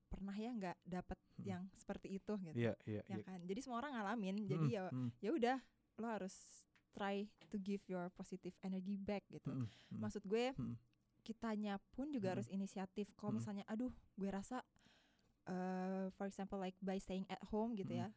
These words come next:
Speaker 1: "gue nggak ngerasa dapet energi positif."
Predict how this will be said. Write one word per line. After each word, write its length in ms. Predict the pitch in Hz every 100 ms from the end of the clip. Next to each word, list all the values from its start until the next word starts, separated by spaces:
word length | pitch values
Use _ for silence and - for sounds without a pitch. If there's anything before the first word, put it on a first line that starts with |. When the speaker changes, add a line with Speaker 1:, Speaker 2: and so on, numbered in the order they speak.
| _ -
Speaker 1:
"gue 160 | 202 202
nggak 220 | 202 180
ngerasa 560 | 180 175 190 180 175 165 _ _ -
dapet 320 | 175 - -
energi 280 | - 185 180
positif." 380 | 185 190 202